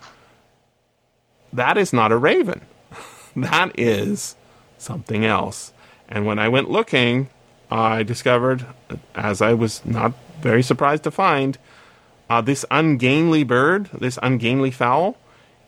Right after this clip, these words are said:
is actually a vulture, which fits far more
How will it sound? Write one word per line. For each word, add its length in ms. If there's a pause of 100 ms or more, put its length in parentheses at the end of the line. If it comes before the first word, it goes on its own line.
(140)
is 500 (240)
actually 720 (320)
a 120
vulture, 580 (1700)
which 200
fits 380
far 500
more 560